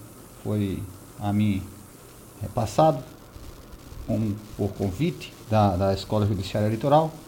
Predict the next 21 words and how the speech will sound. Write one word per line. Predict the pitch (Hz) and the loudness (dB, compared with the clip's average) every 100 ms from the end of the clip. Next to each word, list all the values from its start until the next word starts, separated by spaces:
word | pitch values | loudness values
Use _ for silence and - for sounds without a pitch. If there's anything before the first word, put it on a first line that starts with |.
| - - - - | -20 -20 -18 -4
é, | 95 101 101 101 95 95 92 90 92 - - - - - - - - | 0 4 4 4 4 2 0 -2 -4 -10 -20 -20 -20 -20 -20 -16 -6
através | 107 113 107 | 2 4 4
do | 101 | 2
projeto | 113 98 107 107 104 | 2 4 4 2 2
Nova | 110 113 107 - | 2 2 0 4
Polis, | 117 123 90 - - - - - | 8 8 6 -2 -12 -16 -18 -8
e | 95 101 104 107 107 104 - - - - - - | -2 2 4 6 4 2 0 -12 -14 -16 -16 -8
eu | - | -8
fiquei | - 107 | -2 0
muito | 107 107 | 2 2
honrado | 107 87 110 104 - - - - | 0 4 4 4 -2 -16 -20 -10
em | 95 95 | -6 -6
ser | - 92 | -6 -4
convidado | 104 98 95 110 117 | -2 -2 0 -2 -2
e | |
participar. | 120 107 - 107 95 92 - - - - - | -4 -4 -6 -4 -4 -4 -8 -20 -20 -14 -12
Estou | - 123 | -4 0
aqui | 104 104 104 | 0 0 -4
pra | - 120 | -2 -2
poder, | 104 110 107 107 101 - - - - - - - 87 | -2 -4 0 2 2 -2 -18 -20 -20 -20 -20 -10 -4
é, | 92 92 90 | 0 0 0